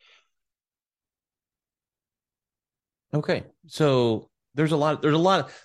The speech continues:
there's a lot of background history here that, that's, that, that kinda keeps the, the forward momentum going, it, it sounds like. And one of the things that you touched on a couple times was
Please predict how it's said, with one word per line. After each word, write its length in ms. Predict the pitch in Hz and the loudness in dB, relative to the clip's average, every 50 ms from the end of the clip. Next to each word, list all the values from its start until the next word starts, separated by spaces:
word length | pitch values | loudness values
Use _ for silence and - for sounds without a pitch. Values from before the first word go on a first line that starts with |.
| _ | _
there's 120 | - 165 156 | -10 -8 -6
a 40 | 170 | -4
lot 200 | 175 196 196 180 | -2 0 0 0
of 120 | 135 113 | 0 0
background 520 | 135 131 135 135 127 131 135 123 113 104 | -2 -2 -2 -4 -4 -4 -4 -4 -4 -4
history 360 | 104 135 127 127 - - 120 104 | -4 -6 -6 -6 -6 -10 -12 -10
here 220 | 101 117 113 110 | -6 -6 -4 -4
that, 160 | 98 107 - | -4 -4 -4
that's, 220 | 107 117 107 - - | -4 -6 -6 -8 -8
that, 240 | - 123 123 113 92 | -6 -4 -4 -4 -4
that 160 | 110 110 - | -4 -6 -4
kinda 180 | - 160 151 135 | -4 -4 -6 -6
keeps 500 | 139 - - 156 151 139 - - - - | -6 -6 -6 -6 -6 -6 -8 -14 -18 -14
the, 120 | - 120 | -12 -12
the 240 | 113 113 113 123 117 | -10 -6 -4 -4 -4
forward 580 | - - - 147 147 143 135 143 139 127 110 | -4 -2 0 2 2 2 2 0 0 -2 -2
momentum 600 | 110 117 113 107 113 113 113 110 - 107 95 92 | -4 -4 -2 -2 -2 -4 -4 -6 -8 -10 -10 -8
going, 440 | 98 104 104 101 95 87 82 82 92 - _ - - _ _ _ - | -4 -4 -2 -2 -2 -4 -6 -8 -10 -12 _ -20 -20 _ _ _ -8
it, 140 | 107 110 87 | -4 -2 -2
it 160 | 104 107 - | -2 -2 -4
sounds 340 | - 110 104 98 92 95 - | -6 -6 -6 -6 -6 -8 -8
like. 240 | 73 73 80 - | -8 -8 -6 -6
And 220 | - 117 123 123 127 | -4 -4 -4 -2 0
one 120 | 156 185 | 0 0
of 100 | 202 180 | 2 2
the 100 | 143 123 | 0 -2
things 340 | 117 - 127 117 117 110 104 | -2 -2 -2 -2 -2 -4 -6
that 140 | - 104 - | -8 -10 -10
you 80 | 110 | -10
touched 340 | 104 - 117 113 110 - - | -8 -6 -6 -6 -4 -4 -4
on 100 | 104 107 | -6 -4
a 40 | 104 | -4
couple 220 | - - - 180 | -4 -6 -6 -4
times 300 | - 113 101 98 95 - | -4 -4 -4 -4 -4 -6
was 340 | - 95 95 92 90 - - | -6 -4 -4 -4 -6 -8 -12